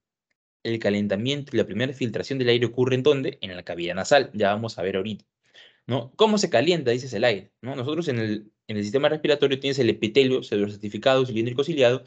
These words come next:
y debajo de eso tienes una especie de submucosa.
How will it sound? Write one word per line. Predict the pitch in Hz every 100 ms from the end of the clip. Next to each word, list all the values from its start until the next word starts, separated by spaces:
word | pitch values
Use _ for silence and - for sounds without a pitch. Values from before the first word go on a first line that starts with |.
| - -
y | 120 107
debajo | 104 160 175 170 175
de | 151
eso | 151
tienes | - 143 147 _ _ -
una | 139 143
especie | 143 143 139 139
de | 104
submucosa. | - 120 110 127 131 240 233 -